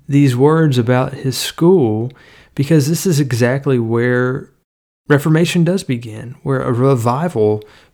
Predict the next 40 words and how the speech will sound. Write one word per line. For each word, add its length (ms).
begins 340
to 140
take 300
place, 260
because 320
by 240
his 180
second 420
year 200
of 160
college, 680
Charles 400
had 140
laid 400
the 80
groundwork 640
of 160
what 140
would 140
be 200
called 380
the 100
Holy 460
Club, 540
from 200
which 220
the 80
Methodist 460
movement 520
would 240
develop. 520
He 140
began 400
seriously 1040
and 180
methodically 880
studying 520
Scripture 640
and 240
practicing 800